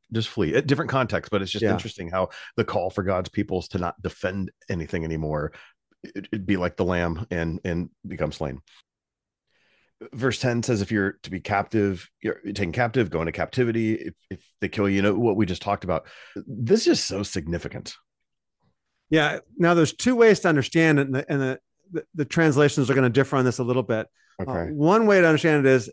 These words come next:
Speaker 2: i-, if anyone's to go into captivity, into captivity you're gonna go. In other words, if you are gonna be arrested, you're gonna be arrested.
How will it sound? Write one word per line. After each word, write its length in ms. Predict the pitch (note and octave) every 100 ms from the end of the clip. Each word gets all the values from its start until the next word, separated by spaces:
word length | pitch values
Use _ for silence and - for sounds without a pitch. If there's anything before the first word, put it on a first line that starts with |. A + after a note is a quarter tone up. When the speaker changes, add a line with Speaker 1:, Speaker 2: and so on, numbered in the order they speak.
| -
Speaker 2:
i-, 100 | D3 -
if 140 | C#3
anyone's 360 | D#3+ G3 G#3+ E3+
to 80 | F3+
go 120 | F#3
into 140 | F3
captivity, 720 | F3 E3+ - F3+ D#3+ F3+ A3 G#3+
into 160 | C3+
captivity 480 | C3+ C#3+ D#3 C#3+ D3
you're 80 | C#3
gonna 200 | C#3+ C3+
go. 160 | B2+ A#2
In 120 | C#3+
other 160 | D3+
words, 160 | C#3+ B2+ _ _ _ -
if 180 | D#3+ D3+
you 280 | C3+ G#3
are 60 | C4
gonna 180 | B3 A#3+
be 120 | B3
arrested, 560 | A#3 F3+ D#3+ - E3+ C#3+
you're 100 | D3
gonna 180 | D#3
be 100 | C#3
arrested. 380 | C#3 C3 C3 -